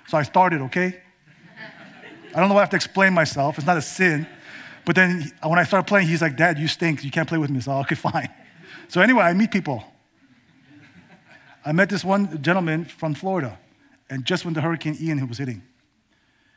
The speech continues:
And I said to him, "Are you okay?" He goes, "Yeah, I'm on the west coast of, of Florida. I'm fine. You know, I've been through hurricanes before, and, you know, my, my house is strong, whatever." And I was like, "But isn't there, like, a warning?" Like, and he, I heard it in the background, "Deet, deet, deet," like, "Get out, get out, deet." He's like, "Ah, it's okay."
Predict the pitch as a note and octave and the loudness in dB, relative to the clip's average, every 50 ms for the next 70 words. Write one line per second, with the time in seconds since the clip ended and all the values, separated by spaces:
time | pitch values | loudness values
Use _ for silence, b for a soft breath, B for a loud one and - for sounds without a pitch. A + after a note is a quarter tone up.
0 | _ _ _ _ _ _ - D3+ D#3 D3 - F#3+ D#3 F3 D#3 C#3+ C#3+ D#3+ F3+ F#3+ | _ _ _ _ _ _ -2 0 0 2 2 0 0 0 0 0 2 2 2 2
1 | F3+ F3 - F3+ D#3+ D3 D#3 C#3+ C#3+ G3+ G#3 A3+ A#3 A3+ A#3 C#4 C#4 A#3 F#3 E3 | 2 2 2 2 2 2 0 2 4 6 6 6 6 6 4 4 4 2 2 2
2 | F3 F3 - - - F3+ D#3+ - F3 D#3+ D3 - D3+ D3 - - D#3+ D#3 D#3 D#3 | 2 0 0 0 -2 -2 -2 -2 -4 -4 -4 -4 -8 -10 -8 -6 -4 -2 0 0
3 | D#3 F3+ F3+ - E3+ D#3+ D#3+ D#3 D#3+ D#3+ D#3+ C#3 - B B B B B B F3 | 0 -2 -2 -2 0 2 2 2 2 0 -2 -6 -10 B B B B B B 0
4 | E3+ D#3 D#3+ D#3+ F#3 F3 C3+ F3+ D3+ E3+ E3+ D#3 - E3 D#3+ C#3 D#3 C#3+ - D3+ | 2 4 4 4 2 0 0 0 0 2 0 0 0 -2 -2 -2 -4 -6 -6 -6
5 | D3 D3 D3+ D3 D3 D3 D#3 D#3+ D3+ C3+ C#3+ C#3 D3 C3+ C3+ C#3+ C#3 C3 D#3+ E3 | -4 -2 -2 -2 -2 -2 -2 -2 -2 -2 -2 -2 -4 -4 -4 -4 -4 -4 -4 -6
6 | - - C#3 - - - - C#3 C#3 C#3 C#3+ C#3 C3+ C#3 C3+ C3+ - B B B | -6 -8 -10 -14 -14 -12 -8 -6 -4 -2 -2 -2 -4 -6 -8 -10 -14 B B B
7 | B B B B B B C3+ C#3 C3+ B2+ C3 B2+ A#2 - - _ _ _ _ _ | B B B B B B -4 -4 -2 -2 -4 -6 -8 -12 -18 _ _ _ _ _
8 | C3+ C3 - C#3+ B2+ C#3+ D3+ F3 F3 E3+ D#3+ D3+ C#3+ C3 A#2+ A#2 A#2+ B2+ C#3+ E3+ | -20 -14 -12 -10 -8 -6 -6 -6 -6 -4 -6 -6 -6 -6 -8 -8 -6 -6 -6 -6
9 | E3 C#3 B2+ B2 B2 C3+ C3+ C3+ C#3 - - C3 C3 C3 C3 F#3+ F3+ D3 B2+ B2+ | -6 -6 -8 -6 -4 -4 -2 -2 -4 -6 -6 -6 -6 -4 -4 -4 -4 -4 -4 -6
10 | B2+ G#2+ C3 C3 A#2 B2 C4 E4+ F4+ E4 E4 D#4+ E4 - - D4 D#4 D4+ D4+ D4+ | -6 -6 -6 -8 -8 -6 -2 0 2 2 2 0 -2 -6 -6 -4 -2 -2 -4 -4
11 | - - D#4+ - - C#3 A#2 - - C#3 C#3 D3 E3+ C#3 G#2+ A2 D#3 D3+ C#3+ C#3+ | -6 -6 -6 -6 -6 -8 -10 -8 -6 -2 0 0 0 0 -2 -4 -6 -6 -6 -4
12 | - F4 F4 D4+ - B B B B B B B B C#3 D3 D3 D#3 D3+ D3+ D3 | -2 -2 -2 -2 -4 B B B B B B B B -4 0 2 2 2 2 0
13 | - C#3+ - C#3 C3+ B2 | -4 -6 -6 -4 -6 -6